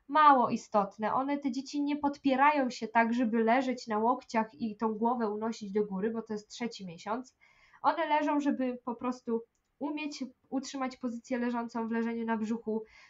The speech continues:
umieć podnieść głowę, przełożyć z jednego policzka na drugi policzek, znaleźć jedną, drugą piąstkę do odruchu ssania, do szukania. E, i to są te pierwsze dwa miesiące życia.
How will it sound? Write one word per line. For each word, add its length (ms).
umieć 360
podnieść 460
głowę, 440
przełożyć 580
z 120
jednego 380
policzka 460
na 100
drugi 280
policzek, 560
znaleźć 420
jedną, 380
drugą 320
piąstkę 520
do 180
odruchu 380
ssania, 540
do 180
szukania. 640
E, 360
i 260
to 140
są 260
te 140
pierwsze 440
dwa 440
miesiące 460
życia. 400